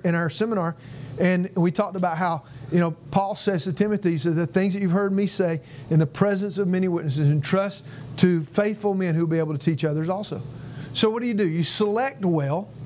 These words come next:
like Jesus did. You select the right people,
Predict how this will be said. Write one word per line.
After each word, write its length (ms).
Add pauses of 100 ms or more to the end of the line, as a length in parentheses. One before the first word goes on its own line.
(160)
like 160
Jesus 400
did. 260
You 60
select 480
the 80
right 300
people, 340